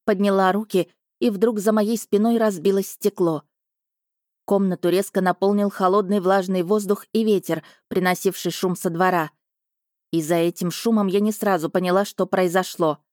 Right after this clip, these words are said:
"Лорд Блэк!" воскликнула леди Лавиния, приветствуя неожиданного гостя.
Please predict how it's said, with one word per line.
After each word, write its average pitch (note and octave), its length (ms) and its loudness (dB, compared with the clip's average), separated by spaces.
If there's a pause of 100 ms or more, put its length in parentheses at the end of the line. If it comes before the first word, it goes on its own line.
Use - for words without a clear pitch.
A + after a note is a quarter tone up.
(580)
"Лорд A3 400 4
Блэк!" A#3+ 560 0 (240)
воскликнула F#3 720 0
леди F3+ 260 2
Лавиния, F3+ 560 2
приветствуя A3 680 0
неожиданного G3 720 2
гостя. E3 500 -2